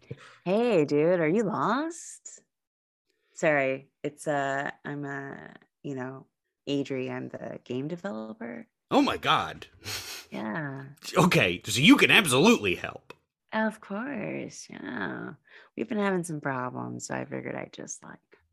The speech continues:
Speaker 1: pop in when I could.
Speaker 2: Okay, yeah. So, <sighs> I, I don't mean to be rude. I'm just a little frustrated. Where the
Speaker 1: Mm-hmm.
Speaker 2: fuck do I go?
Speaker 1: So, yeah, for sure, for sure. So you're actually gonna turn, and there's a cloud,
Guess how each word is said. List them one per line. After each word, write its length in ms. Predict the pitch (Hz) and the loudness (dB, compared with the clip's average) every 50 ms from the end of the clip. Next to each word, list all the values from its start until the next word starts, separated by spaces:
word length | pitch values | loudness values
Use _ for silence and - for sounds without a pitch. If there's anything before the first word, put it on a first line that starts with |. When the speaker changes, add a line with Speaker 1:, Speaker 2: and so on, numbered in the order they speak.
| _ _ - | _ _ -14
Speaker 1:
pop 300 | - - - - - - | -10 -10 -10 -10 -10 -12
in 140 | - - - - - | -12 -12 -10 -10 -12
when 120 | - - | -12 -12
I 80 | - - | -14 -16
could. 540 | - - - - 50 - - - - - - _ _ _ _ _ - | -16 -14 -12 -12 -12 -10 -12 -14 -14 -16 -20 _ _ _ _ _ 4
Speaker 2:
Okay, 360 | - 247 254 - 175 143 147 | 4 4 4 4 0 0 0
yeah. 440 | 147 - 165 214 202 135 85 82 - - - - 127 | 0 2 4 6 6 6 4 2 -2 -6 -8 -4 0
So, 460 | - - 190 190 180 156 - - - - - - - - | 2 6 6 6 6 6 4 2 -2 -8 -8 -8 -8 -10
<sighs> 300 | - _ _ - _ - 143 | -14 _ _ -16 _ -2 0
I, 120 | 165 190 - | 0 2 4
I 100 | 135 196 | 6 6
don't 120 | 240 190 135 | 6 6 4
mean 120 | 120 107 | 2 0
to 40 | 101 | -2
be 140 | - 110 104 | -4 -6 -4
rude. 340 | 110 135 143 117 95 92 90 _ | -2 0 0 0 0 -2 -4 _
I'm 80 | - 190 | -2 0
just 120 | 196 233 233 | 2 2 2
a 20 | |
little 160 | 165 117 120 | 4 2 2
frustrated. 540 | 107 - 160 156 - - 110 104 95 107 113 - _ _ - - | 2 2 0 0 0 0 -2 -2 -2 -4 -8 -10 _ _ -4 4
Where 140 | - 381 - | 6 6 8
the 60 | 214 | 6
Speaker 1:
Mm-hmm. 80 | 240 294 | 6 2
Speaker 2:
fuck 200 | - 190 170 - | 4 2 2 4
do 140 | - 135 107 | 4 2 4
I 100 | 98 98 | 4 2
go? 460 | 90 101 95 87 101 143 190 220 - _ _ _ _ - - _ _ _ _ - _ _ _ _ _ - - | 2 0 0 0 0 0 -2 -4 -8 _ _ _ _ -20 -20 _ _ _ _ -20 _ _ _ _ _ -8 -4
Speaker 1:
So, 540 | - - - 214 208 214 214 208 208 - - | -4 -2 2 4 4 6 6 6 4 2 0
yeah, 220 | 247 311 - - | -4 -4 -6 -6
for 140 | - - 175 | -8 -8 -8
sure, 280 | - - - 226 233 226 | -8 -6 -6 -6 -6 -6
for 100 | 214 185 | -6 -8
sure. 420 | 175 - - - 226 - - 190 | -10 -10 -12 -8 -6 -4 -4 -4
So 180 | 185 - - - | -4 -4 -4 -2
you're 80 | 190 - | -2 0
actually 340 | - - 233 262 - - 339 | 0 -2 -4 -4 -8 -10 -6
gonna 180 | - 330 302 240 | -4 -4 -4 -4
turn, 600 | - - - - 175 170 151 147 143 147 151 160 | -6 -8 -10 -6 -4 -2 -2 -2 -2 -4 -4 -4
and 100 | - 156 | -6 -6
there's 160 | 147 147 139 | -6 -6 -8
a 60 | 143 143 | -10 -12
cloud, 600 | - - - 143 139 135 135 - - - - | -12 -12 -10 -8 -6 -4 -4 -6 -6 -10 -12